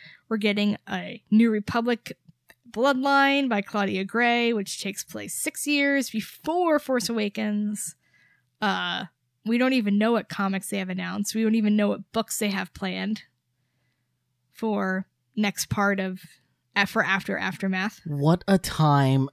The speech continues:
Speaker 2: to be
Speaker 1: <laughs>
Speaker 2: alive. This is
Speaker 1: It makes
Speaker 2: insane.
Speaker 1: me
Speaker 2: It's
Speaker 1: so
Speaker 2: wonderful.
Speaker 1: excited. Like, oh, I'm so excited for all the books. And, like, whenever I, we, like,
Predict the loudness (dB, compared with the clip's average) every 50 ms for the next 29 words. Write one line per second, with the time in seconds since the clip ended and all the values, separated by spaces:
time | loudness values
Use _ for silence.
0 | _ -4 0 2 6 6 6 8 10 10 10 10 12 12 10 10 12 12 12 12
1 | 12 12 10 6 6 6 4 0 -4 0 2 2 2 4 4 4 6 6 6 6
2 | 6 6 8 8 8 8 8 6 6 4 4 0 0 2 4 6 8 10 10 10
3 | 8 6 4 2 0 -2 -2 -2 -2 -4 -6 -6 -6 -6 -6 -6 -6 -4 -4 -6
4 | -6 -8 -10 -14 -16 _ _ _ _ -10 -10 -10 -10 -12 -16 -20 _ _ _ _
5 | _ _ _ _ _ 0 2 4 6 6 4 2 0 -2 0 0 0 0 0 -2
6 | -2 0 0 0 0 -2 -4 -4 -2 -2 -2 -2 -2 -4 -6 -8 -8 -8 -6 -4
7 | -2 0 0 0 0 0 0 2 2 4 4 6 6 6 4 4 2 2 2 4
8 | 2 2 0